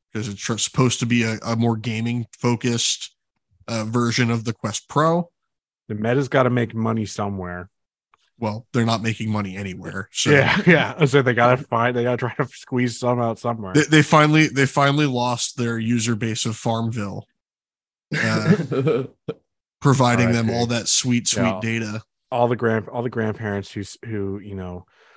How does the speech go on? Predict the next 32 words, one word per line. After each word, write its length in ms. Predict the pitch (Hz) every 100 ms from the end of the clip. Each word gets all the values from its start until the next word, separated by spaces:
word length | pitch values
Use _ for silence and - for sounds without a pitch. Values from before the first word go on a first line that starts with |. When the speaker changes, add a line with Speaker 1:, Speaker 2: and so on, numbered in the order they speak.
| _ _
Speaker 2:
who, 340 | - 104 98 107
you 80 | 110
know, 160 | 95 92
poured 300 | - 131 127
all 280 | 117 117 113
their 160 | 113
heart 260 | 101 113 113
and 100 | 104
soul 440 | - 110 107 107
into, 760 | 101 107 104 - 104 101 98 98
uh, 320 | 101 95 98
you 60 | 98
know, 80 | 95
Farmville 380 | - 98 98
Speaker 3:
Their 60 | 98
Speaker 2:
when 80 | 95
they 80 | 98
Speaker 3:
retirement 420 | 98 95 92 92
funds. 480 | - 98 104 104 -
Speaker 2:
Yes, 220 | 110 -
and 180 | 113 107
when 140 | 104
Speaker 3:
All 160 | 107 113
Speaker 2:
their 100 | 120
Speaker 3:
their 60 |
Speaker 2:
grand-, 100 | 104
Speaker 3:
social 300 | 101 117 127
Speaker 2:
their, 40 | 110
Speaker 3:
security. 760 | - 120 107 107 101 101 104 101
Speaker 2:
when 160 | 139
their 140 | 127 120
grandkids 640 | 113 110 110 104 110 101